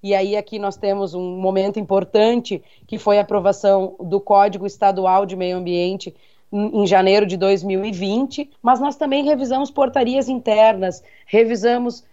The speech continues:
o documento de licenças, licenças de cinquenta páginas,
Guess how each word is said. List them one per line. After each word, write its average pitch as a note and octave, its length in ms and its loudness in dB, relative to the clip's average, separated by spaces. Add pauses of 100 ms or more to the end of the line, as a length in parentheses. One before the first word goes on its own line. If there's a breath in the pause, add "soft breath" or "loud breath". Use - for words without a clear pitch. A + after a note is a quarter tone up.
o B3 120 -4
documento C4+ 840 -2
de G#3 160 2
licenças, G#3+ 720 -2
licenças A#3+ 720 -2
de F#3 160 -8
cinquenta A#3 580 0
páginas, G#3+ 720 0